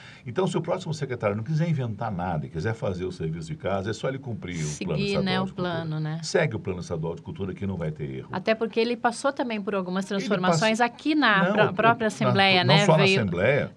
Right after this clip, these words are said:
Speaker 2: veio emenda, o pessoal da
Speaker 1: Várias coisas.
Speaker 2: sociedade participou
Speaker 1: Pra
Speaker 2: também,
Speaker 1: desenvolver
Speaker 2: da
Speaker 1: esse
Speaker 2: classe.
Speaker 1: plano, a gente circulou o estado inteiro. O estado
Speaker 2: Uhum.
Speaker 1: inteiro ajudou a formatar esse plano.
Speaker 2: Uhum.
Speaker 1: Certo? Foi desde a iniciativa privada, desde a sociedade civil organizada,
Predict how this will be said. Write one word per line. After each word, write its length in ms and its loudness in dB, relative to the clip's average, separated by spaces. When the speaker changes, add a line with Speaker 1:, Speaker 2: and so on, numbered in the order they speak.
Speaker 2:
veio 480 0
emenda, 760 0
o 40 -4
pessoal 280 2
da 40 6
Speaker 1:
Várias 120 4
coisas. 180 2
Speaker 2:
sociedade 420 4
participou 800 4
Speaker 1:
Pra 80 -2
Speaker 2:
também, 400 4
Speaker 1:
desenvolver 300 6
Speaker 2:
da 80 4
Speaker 1:
esse 100 -2
Speaker 2:
classe. 180 4
Speaker 1:
plano, 220 2
a 40 0
gente 200 -4
circulou 420 -6
o 40 -6
estado 360 -2
inteiro. 600 -6
O 60 -12
estado 360 0
Speaker 2:
Uhum. 80 -4
Speaker 1:
inteiro 560 -4
ajudou 420 -4
a 40 -6
formatar 580 -8
esse 140 -12
plano. 420 -10
Speaker 2:
Uhum. 160 -8
Speaker 1:
Certo? 520 -2
Foi 220 -6
desde 340 -4
a 40 -6
iniciativa 440 -10
privada, 680 -2
desde 220 0
a 40 -6
sociedade 500 -4
civil 240 -2
organizada, 920 0